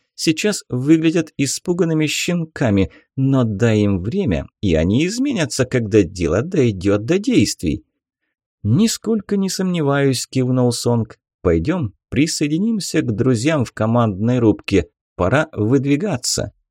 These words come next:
В командной рубке, как и говорила Син, собрались все, кому он доверял в этой жизни. Мастер Лот вместе с Рино корпел над какими-то выкладками перед сферой управления.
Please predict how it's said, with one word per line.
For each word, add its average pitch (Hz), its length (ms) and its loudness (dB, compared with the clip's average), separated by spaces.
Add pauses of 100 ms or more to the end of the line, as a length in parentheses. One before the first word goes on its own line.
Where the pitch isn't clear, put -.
(1040)
В - 120 -20
командной 120 600 2
рубке, 139 400 0
как 107 180 2
и 92 60 0
говорила 87 420 2
Син, 160 500 -2
собрались 95 800 0
все, - 540 0
кому 170 260 -4
он 131 380 0
доверял 95 560 0
в 78 140 -4
этой 95 440 2
жизни. 82 540 -4 (280)
Мастер 82 540 -2
Лот 120 260 0
вместе 78 400 -2
с - 120 -8
Рино 117 280 0
корпел 104 600 -2
над 82 200 -2
какими-то 82 540 -2
выкладками 92 800 0
перед 82 360 -2
сферой 80 540 -2
управления. 90 800 0